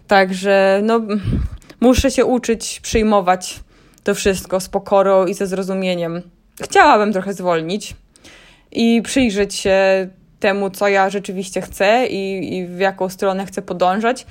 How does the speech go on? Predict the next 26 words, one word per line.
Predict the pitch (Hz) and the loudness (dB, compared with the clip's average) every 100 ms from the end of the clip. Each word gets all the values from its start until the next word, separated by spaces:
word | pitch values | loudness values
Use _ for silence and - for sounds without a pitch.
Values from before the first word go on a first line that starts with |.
| - - | -20 0
Boję | 247 359 175 | 4 6 4
się | 175 - | 2 -4
tego | 165 156 175 - - _ _ | -4 -2 -2 -4 -20 _ _
i | - 208 208 196 - _ _ _ _ _ _ _ _ - | -4 -2 0 -2 -6 _ _ _ _ _ _ _ _ 0
im | 226 233 | 4 4
więcej | 196 233 226 226 | 4 2 2 2
zapierdalam, | 196 196 226 196 196 247 262 | 0 0 0 2 4 4 4
im | 220 220 | 2 2
dłużej | 233 285 269 196 | 4 6 6 4
zapierdalam, | 180 180 202 190 175 175 247 311 - - | 0 -2 -2 -2 0 2 0 0 -8 -6
tym | - 277 | 4 4
bardziej | 226 220 226 233 | 4 0 0 0
się | - 220 - 440 285 | -2 -4 -8 -14 -8
boję | 190 285 240 208 | -4 0 2 2
właśnie | 185 208 - | 0 -2 -4
stanąć | 196 - 254 214 175 180 180 - | -8 0 0 0 -2 -6 -10 -8
jakby | 185 190 196 185 208 | -4 -4 -4 -4 -2
w | 190 | -2
obliczu | 196 208 208 190 | -2 -4 -4 -6
tego, | - 190 185 165 170 180 - - _ - | -2 -2 0 -2 -2 -4 -14 -20 _ -4
y, | 175 156 | -2 0
co | - 202 | 0 2
we | 196 | 2
mnie | 196 190 | 0 -2
naprawdę | 196 208 190 190 | -2 -2 -2 -4
siedzi. | 190 180 170 202 262 | -2 -4 -2 -2 -4